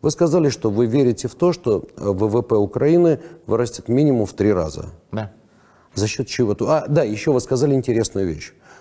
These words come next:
Speaker 1: Для этого не надо совершать, э, сильных ошибок и просто быть в тренде.
Speaker 2: Да.
Speaker 1: Подождите,
Speaker 2: Совершенно
Speaker 1: быть в тренде, это значит что? Весь мир будет расти такими же
Speaker 2: Нет.
Speaker 1: темпами?
Speaker 2: Э, есть, э, теория, э, догоняющего роста Джеффри Сакса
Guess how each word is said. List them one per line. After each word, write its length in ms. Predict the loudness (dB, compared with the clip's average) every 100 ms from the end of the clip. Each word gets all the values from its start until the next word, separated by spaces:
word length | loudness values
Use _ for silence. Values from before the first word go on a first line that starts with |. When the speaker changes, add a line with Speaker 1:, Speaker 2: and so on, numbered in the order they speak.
| -8
Speaker 1:
Для 220 | -2 2
этого 260 | 0 -2 -2
не 140 | 0
надо 220 | 0 0
совершать, 540 | -2 -2 -2 -2 -4 -6 -18
э, 180 | -16 -12
сильных 640 | -6 0 2 2 0 -4
ошибок 520 | -6 -2 2 2 0 -6 -20 -20 _ _ -2
и 80 |
просто 320 | 0 0 0 0
быть 180 | -2
в 80 | -2
тренде. 500 | 0 2 2 -2 -8
Speaker 2:
Да. 220 | -6 -6 -6 -18 _ _ _ -6
Speaker 1:
Подождите, 300 | -2 -2 -4
Speaker 2:
Совершенно 180 | -2 -4
Speaker 1:
быть 100 | -4
в 20 |
тренде, 360 | -4 0 0 -2
это 140 | -4
значит 260 | -4 -4 -2
что? 80 | 0
Весь 280 | 0 0 2
мир 280 | 2 2 -2 -20 -20 -6
будет 280 | 0 2 2
расти 280 | -2 -2
такими 320 | -6 -2 -2 -2
же 100 | -2
Speaker 2:
Нет. 80 |
Speaker 1:
темпами? 480 | -2 -2 -2 -2 -4 -10 -4
Speaker 2:
Э, 520 | 0 0 0 0 -2
есть, 260 | -4 -6 -6
э, 1040 | -10 -6 -4 -4 -4 -4 -4 -2 -2 -4 -6
теория, 460 | -4 -2 -2 -4 -6 -12 -20 _ -20 -20 -20 -10
э, 280 | -4 -4 -4
догоняющего 580 | -4 -4 -4 -6 -4 -2
роста 380 | -2 -6 -10
Джеффри 320 | -8 -10 -10 -12
Сакса 400 | -10 -12 -14